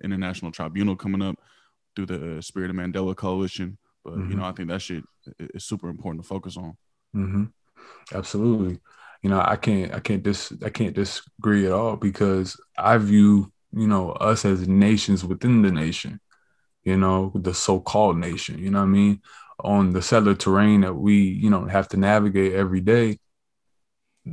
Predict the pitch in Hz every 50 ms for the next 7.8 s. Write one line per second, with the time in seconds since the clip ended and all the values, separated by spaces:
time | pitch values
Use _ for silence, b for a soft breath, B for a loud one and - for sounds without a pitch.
0 | 104 - - - - - 127 131 127 - - 117 98 101 101 101 - - - 107
1 | 104 98 95 95 98 90 107 107 101 - 104 82 73 98 101 101 - - 110 110
2 | 104 104 104 98 95 92 - - - - _ _ _ _ _ _ _ _ - -
3 | - - - 101 98 101 107 113 117 117 104 104 104 104 107 107 101 98 95 95
4 | 98 98 87 82 - - - 73 69 71 - - - - _ _ _ _ _ _
5 | _ _ - 110 110 107 104 101 101 101 104 107 110 110 110 107 110 120 - _
6 | _ - - - 107 104 117 117 120 120 - - 120 113 110 110 110 110 107 107
7 | 104 92 64 76 101 104 110 110 110 104 101 101 95 - -